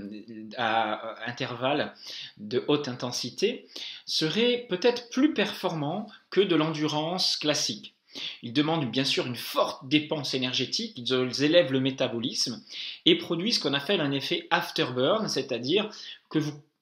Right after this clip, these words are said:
après votre pratique, vous continuez de brûler à l'intérieur des mitochondries, hein, de l'énergie,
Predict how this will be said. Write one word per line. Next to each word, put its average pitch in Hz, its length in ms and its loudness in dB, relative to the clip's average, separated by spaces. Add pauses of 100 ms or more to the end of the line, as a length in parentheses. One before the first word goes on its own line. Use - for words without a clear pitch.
après 143 300 4
votre 147 200 2
pratique, - 580 -4 (320)
vous 143 140 -8
continuez 214 680 2
de 180 100 2
brûler 156 680 0 (240)
à 120 80 0
l'intérieur 135 420 2
des 123 100 -2
mitochondries, 131 720 -2
hein, 208 320 -2
de 131 80 0
l'énergie, 131 680 0